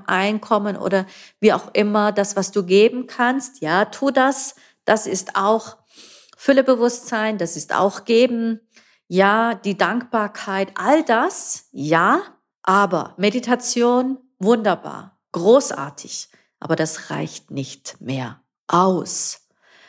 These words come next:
Spirituell intelligente Menschen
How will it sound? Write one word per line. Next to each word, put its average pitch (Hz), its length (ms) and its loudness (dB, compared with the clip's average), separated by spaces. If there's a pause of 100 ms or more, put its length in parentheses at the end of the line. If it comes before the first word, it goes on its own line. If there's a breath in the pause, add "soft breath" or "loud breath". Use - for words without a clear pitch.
(200 soft breath)
Spirituell 202 1000 2
intelligente 170 760 -2
Menschen 156 680 -6